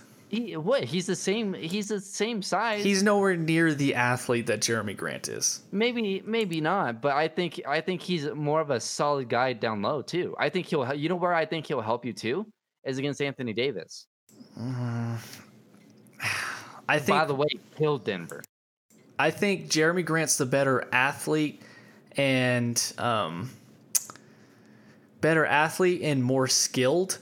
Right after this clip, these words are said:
Speaker 2: I think JaMychal's just tougher, and
Speaker 1: Yeah.
Speaker 2: he gives you the, you know, the attitude. Um, it's
Speaker 1: Well,
Speaker 2: not to
Speaker 1: I
Speaker 2: say,
Speaker 1: think
Speaker 2: like,
Speaker 1: he's
Speaker 2: he's a
Speaker 1: better,
Speaker 2: bum,
Speaker 1: I think
Speaker 2: but
Speaker 1: he's a better three-point shooter, too. At
Speaker 2: Well,
Speaker 1: least
Speaker 2: I mean,
Speaker 1: I
Speaker 2: s-,
Speaker 1: catch you.
Speaker 2: s-,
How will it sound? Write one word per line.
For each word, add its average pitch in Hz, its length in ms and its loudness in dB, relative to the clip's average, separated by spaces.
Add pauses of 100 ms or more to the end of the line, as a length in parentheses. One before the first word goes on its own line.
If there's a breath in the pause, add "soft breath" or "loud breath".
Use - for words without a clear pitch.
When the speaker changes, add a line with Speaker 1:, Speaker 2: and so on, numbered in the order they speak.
(720 loud breath)
Speaker 2:
I 127 120 4
think 143 300 -2
JaMychal's 135 1000 2 (640)
just - 540 0
tougher, 185 480 0 (720 loud breath)
and 123 560 2 (880)
Speaker 1:
Yeah. - 60 -12
Speaker 2:
he 131 100 -2
gives 127 240 2
you 127 100 0
the, 120 140 2
you 113 200 -2
know, 90 140 -4
the 127 200 0
attitude. 127 580 0 (440 loud breath)
Um, 104 440 -4 (520)
it's 147 200 2
Speaker 1:
Well, 143 100 4
Speaker 2:
not 139 40 2
to - 20 4
Speaker 1:
I 143 40 4
Speaker 2:
say, 151 100 6
Speaker 1:
think 127 100 4
Speaker 2:
like, 123 100 4
Speaker 1:
he's - 60 0
Speaker 2:
he's 120 100 0
a 113 60 0
Speaker 1:
better, 143 120 0
Speaker 2:
bum, 120 260 2
Speaker 1:
I 131 100 0
think 120 80 -10
Speaker 2:
but - 260 -6
Speaker 1:
he's - 160 -14
a 107 140 0 (120)
better 101 200 -2
three-point 101 420 -8
shooter, 82 240 -10
too. 87 240 -8 (320)
At 120 60 4
Speaker 2:
Well, 160 120 6
Speaker 1:
least 131 80 2
Speaker 2:
I 127 40 2
mean, 123 100 0
Speaker 1:
I - 40 0
Speaker 2:
s-, - 260 0
Speaker 1:
catch - 260 0
you. 98 180 -2
Speaker 2:
s-, - 60 -14